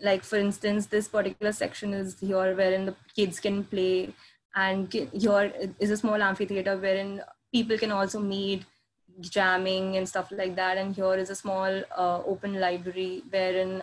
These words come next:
uh, people can come sit, uh, and have a, a small cultural meeting, and then followed by that is a small workshop wherein a place to create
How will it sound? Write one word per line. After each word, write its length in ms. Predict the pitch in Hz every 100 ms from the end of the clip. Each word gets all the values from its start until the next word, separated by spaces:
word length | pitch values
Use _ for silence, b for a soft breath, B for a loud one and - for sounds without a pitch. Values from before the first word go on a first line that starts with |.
| -
uh, 200 | 180 175
people 360 | 196 180 190
can 260 | 185 190 185
come 400 | - 190 190 190
sit, 420 | 190 - 185 180 - _ _ _ _ -
uh, 140 | 190 -
and 160 | 196 196
have 320 | 196 180 180
a, 80 | 190 - -
a 140 | 196 185
small 500 | - 190 196 196 190
cultural 420 | 196 180 - 190
meeting, 540 | 185 180 185 185 190 190
and 200 | 190 190
then 120 | 190
followed 380 | 208 202 190 196
by 140 | 202
that 340 | 190 185 185 180
is 120 | 190
a 60 | 196
small 340 | - 190 190
workshop 400 | 185 180 180 190
wherein 280 | 180 180 185
a 60 |
place 300 | 185 185 185 -
to 100 | 185
create 560 | - 180 170 170 180